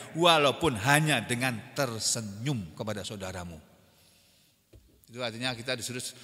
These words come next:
selalu berbuat baik kepada saudara kita, sesama muslim, apalagi teman sepengajian kayak begini.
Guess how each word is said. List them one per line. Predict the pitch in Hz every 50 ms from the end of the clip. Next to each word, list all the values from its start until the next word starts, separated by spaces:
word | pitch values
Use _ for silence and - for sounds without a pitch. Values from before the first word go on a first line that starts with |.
| - -
selalu | - - 120 120 120 131 139 117 110 107
berbuat | 101 95 110 104 87 80
baik | - 95 95 92 95 110 139 160 151 - - - - - - - - - - 113
kepada | - - 92 90 90 101 120 131
saudara | 127 - 127 113 107 101 95 92 92 92 98
kita, | 101 - 135 139 131 117
sesama | - - 147 127 - - 113 107 110 104
muslim, | 104 107 104 143 165 170 - -
apalagi | - 202 180 - - 185 165 143 127 151 185
teman | - - 139 131 147 156
sepengajian | 151 - 160 170 156 151 143 131 113 104 113 131 131
kayak | 120 123 123 127 113 107 104
begini. | 98 107 107 120 147 135 110 104 104